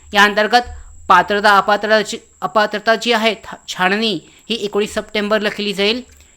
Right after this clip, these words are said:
याच्यानंतर आक्षेप असतील तर एकोणीस सप्टेंबर ते तेवीस सप्टेंबरला नोंदवली जाऊ शकतात. पात्र अर्जांची मुलाखत पंचवीस ते सव्वीस सप्टेंबरला घेतली जाईल आणि शेवटचा जो निकाल आहे, उमेदवारांची यादी,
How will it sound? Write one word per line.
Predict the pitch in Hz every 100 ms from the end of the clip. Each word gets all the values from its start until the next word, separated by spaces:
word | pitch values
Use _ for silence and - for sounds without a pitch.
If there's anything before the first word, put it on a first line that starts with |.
| _
याच्यानंतर | 208 220 226 226 233
आक्षेप | 240 196 - 240 226
असतील | 226 254 240
तर | 233
एकोणीस | 208 214 208
सप्टेंबर | 202 _ 220 208 180 -
ते | 185 _
तेवीस | 202 196 196
सप्टेंबरला | 208 _ 214 202 220 202 180 - _ -
नोंदवली | 214 220 214 208 214
जाऊ | 196 190
शकतात. | - - 196 196 - _ _ _
पात्र | 196 185 214
अर्जांची | 214 196 233 220
मुलाखत | 214 196 208 208 170 -
पंचवीस | 190 180 - 202 196
ते | 214
सव्वीस | 196 214 190 202 202
सप्टेंबरला | 208 - 214 202 196 190
घेतली | 175 -
जाईल | 185 190 226 - _ _ -
आणि | 202
शेवटचा | - 196 190 202 - 220
जो |
निकाल | 208 190 196 208
आहे, | 202 196 190
उमेदवारांची | 180 180 185 185 196 208
यादी, | 202 196 214